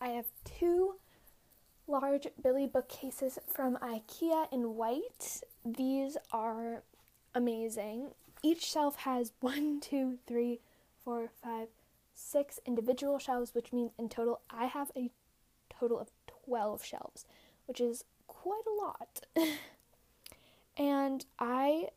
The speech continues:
also organize my shelves by genre, so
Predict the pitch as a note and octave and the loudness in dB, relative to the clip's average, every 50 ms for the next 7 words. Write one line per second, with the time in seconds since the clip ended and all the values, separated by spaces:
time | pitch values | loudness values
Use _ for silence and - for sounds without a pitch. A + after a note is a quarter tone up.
0 | _ _ - D4+ G4 A4+ - - C4 A#3+ B3 B3+ - - B3+ B3+ B3 B3 B3 B3 | _ _ 2 4 4 4 2 2 4 4 4 4 4 4 2 2 4 2 2 2
1 | B3 B3 B3+ B3+ - _ _ _ _ _ _ _ _ _ _ _ _ - A#3 A3+ | 4 2 2 0 -2 _ _ _ _ _ _ _ _ _ _ _ _ -4 -2 -2
2 | A3+ A3+ A3 A3 A3 A3 A3+ A3 A3+ B3+ - - - - _ - - - - - | -2 -2 -2 -4 -4 -2 -2 0 0 0 0 0 -4 -6 _ -10 -8 -6 -2 0
3 | B3+ A#3+ A#3+ A#3+ B3 - - - B3+ - A#3 A#3 A#3 A#3 A3 - A3+ G#3 G#3 G#3+ | 2 2 2 0 -2 -6 -6 -4 0 2 4 4 4 2 2 0 -4 -4 -4 -6
4 | A3+ B3+ F4 A#4+ - - _ _ - - - _ _ _ _ _ - - - - | -4 -4 -4 -4 -6 -10 _ _ -20 -20 -20 _ _ _ _ _ -12 -8 -4 0
5 | - D4 C4+ C4 B3+ B3+ B3+ B3+ | 4 6 8 8 8 6 4 2